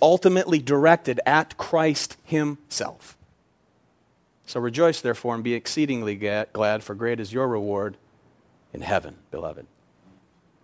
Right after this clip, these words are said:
The central theme, preparation. The sentiment of the upper room this evening is one of sorrow and trepidation.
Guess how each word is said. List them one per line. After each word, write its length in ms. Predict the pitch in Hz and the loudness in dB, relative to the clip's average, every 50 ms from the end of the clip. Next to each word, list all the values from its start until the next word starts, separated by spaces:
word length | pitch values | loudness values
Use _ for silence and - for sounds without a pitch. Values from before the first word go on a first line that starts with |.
| _ _ - - - - _ | _ _ -20 -20 -20 -8 _
The 80 | - 139 | 2 8
central 340 | - 220 220 214 226 220 | 8 8 10 10 10 8
theme, 300 | 190 - 202 214 240 240 | 10 10 8 8 8 8
preparation. 640 | - - 202 196 208 202 185 175 170 156 - 135 120 | 8 8 8 10 10 10 12 12 10 10 6 2 2
The 60 | 170 | 4
sentiment 560 | - - - 208 214 220 254 226 233 240 226 226 | 4 6 8 8 8 8 8 8 8 8 8 8
of 100 | 196 180 | 8 8
the 140 | 190 190 | 8 8
upper 200 | 202 196 - 202 | 8 8 8 8
room 340 | 196 202 202 214 226 233 214 | 10 12 10 10 10 8 8
this 200 | 185 196 185 - | 8 8 8 8
evening 400 | 208 214 214 208 226 240 240 254 - - - - - | 4 4 4 6 6 6 6 6 2 -2 -10 2 4
is 140 | 170 160 147 | 4 6 8
one 160 | 165 175 165 | 8 8 8
of 100 | 151 - | 8 6
sorrow 460 | - - 196 185 190 196 202 202 185 | 6 8 10 10 12 12 12 10 8
and 100 | 175 170 | 6 2
trepidation. 720 | - - 180 - 175 147 156 147 147 139 - - 107 87 | 4 4 4 6 6 6 8 8 6 6 2 -4 -8 -10